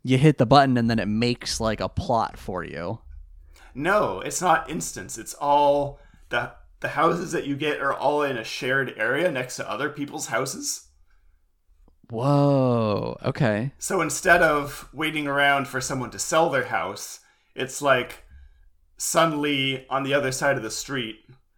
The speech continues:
Speaker 2: there's a brand new copy of your neighborhood with just no houses in it.
Speaker 1: Huh.
Speaker 2: And this dropped at, like, three in the morning.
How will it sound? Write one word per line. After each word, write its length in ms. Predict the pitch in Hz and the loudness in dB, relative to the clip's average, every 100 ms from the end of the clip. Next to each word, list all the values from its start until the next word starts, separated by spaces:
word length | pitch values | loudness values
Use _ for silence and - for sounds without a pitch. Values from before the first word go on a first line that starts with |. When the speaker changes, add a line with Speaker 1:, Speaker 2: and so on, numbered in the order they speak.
| _ | _
Speaker 2:
there's 200 | 127 127 | -4 -4
a 60 | 135 | -4
brand 440 | 123 139 139 131 | -2 -2 -2 -4
new 480 | 135 131 127 120 120 _ _ _ _ _ _ _ _ _ - | -4 -2 -2 -4 -8 _ _ _ _ _ _ _ _ _ -10
copy 520 | - 151 147 135 117 | 0 2 2 -4 -2
of 220 | 135 120 | -2 -2
your 200 | 135 143 | -4 -4
neighborhood 680 | 123 127 107 117 127 101 90 | -2 -4 -4 -6 -6 -6 -8
with 180 | 110 - | -12 -10
just 220 | 117 - | -8 -8
no 160 | 117 104 | -6 -6
houses 680 | 120 110 104 90 80 - - | -4 -6 -6 -10 -10 -12 -12
in 140 | 101 | -16
it. 260 | 90 62 - - _ _ _ _ _ _ _ _ _ _ _ _ _ _ _ _ | -14 -16 -20 -20 _ _ _ _ _ _ _ _ _ _ _ _ _ _ _ _
Speaker 1:
Huh. 400 | - - 214 233 | -16 0 6 8
Speaker 2:
And 220 | 131 95 | 8 6
this 160 | 92 127 | 2 -4
dropped 420 | - 156 143 139 | 2 4 4 2
at, 180 | 131 131 | -4 0
like, 340 | 123 120 131 | 0 -2 -10
three 340 | - - 135 127 | -18 -8 -4 -4
in 100 | 117 | -6
the 80 | |
morning. 520 | 107 104 90 73 85 | -8 -10 -10 -12 -18